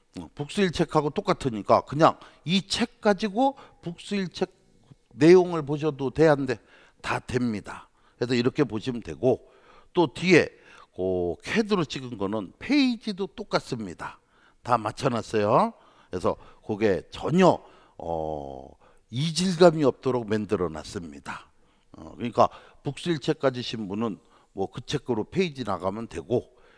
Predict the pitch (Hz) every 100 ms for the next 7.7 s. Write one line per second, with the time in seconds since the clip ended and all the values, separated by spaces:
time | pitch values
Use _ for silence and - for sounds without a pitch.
0 | _ - 147 151 123 95 127 123 107 95
1 | 85 80 78 _ _ _ - 82 76 71
2 | - 107 95 - _ _ _ _ _ _
3 | _ _ _ - 110 120 127 123 196 180
4 | 98 113 113 - 95 - 95 127 139 -
5 | 73 - - _ _ - - - - 143
6 | 196 165 175 156 - 214 196 156 156 123
7 | - 107 - 90 87 113 104